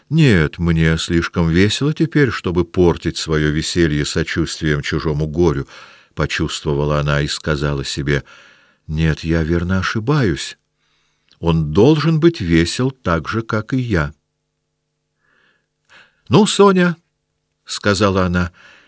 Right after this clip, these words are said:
и вышла на самую середину зала,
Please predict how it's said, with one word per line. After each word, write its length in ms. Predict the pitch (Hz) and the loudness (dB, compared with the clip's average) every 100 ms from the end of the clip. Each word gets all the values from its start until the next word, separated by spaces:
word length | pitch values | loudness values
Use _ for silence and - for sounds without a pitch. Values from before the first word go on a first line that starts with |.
| _ | _
и 120 | - 71 | -6 2
вышла 580 | 135 170 - 139 135 - _ _ | 2 2 0 0 0 -4 _ _
на 160 | 69 65 | -6 -4
самую 460 | - 131 139 117 | 0 0 0 -2
середину 560 | 110 98 82 78 104 95 | -2 0 0 0 -2 -2
зала, 460 | 69 80 80 78 | -2 -2 -2 -4